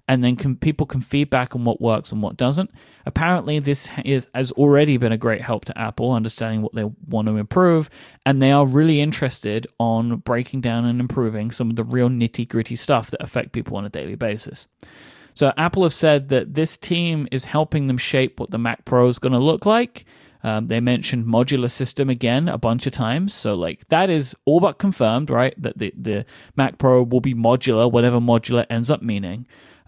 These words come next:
Um, and also as well, they did underscore that this team is helping inform the MacBook Pros and iMacs too. This isn't only about the Mac Pro. Jason, what is your take on the, uh, creation of this Pro Workflow team?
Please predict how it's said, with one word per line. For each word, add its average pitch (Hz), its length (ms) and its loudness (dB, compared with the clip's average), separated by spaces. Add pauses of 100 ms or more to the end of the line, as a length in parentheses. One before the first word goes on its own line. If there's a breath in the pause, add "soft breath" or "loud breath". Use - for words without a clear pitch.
Um, 113 340 0
and 123 160 4
also 143 340 4
as 127 80 2
well, 120 280 4
they 113 100 2
did 117 300 0
underscore 113 460 -2
that - 140 -6
this 113 200 -4
team 101 400 -6 (320 soft breath)
is 117 100 -6
helping 117 360 0
inform 117 560 2
the 110 60 -2
MacBook 117 460 -4
Pros 110 380 0
and 120 160 -4
iMacs 117 480 -4
too. 104 260 0
This 104 180 -8
isn't 104 240 -10
only 107 460 -6 (320 soft breath)
about 101 300 -6
the 104 60 -10
Mac 101 280 -10
Pro. 101 260 -6 (320 loud breath)
Jason, 165 340 0
what 170 140 4
is 185 140 0
your 160 100 4
take - 480 -2
on 104 300 -2
the, 101 480 -4
uh, 92 400 -8
creation 117 640 -2
of 104 160 -6
this 107 180 -8
Pro 110 340 -2
Workflow 92 560 -6
team? 90 460 -14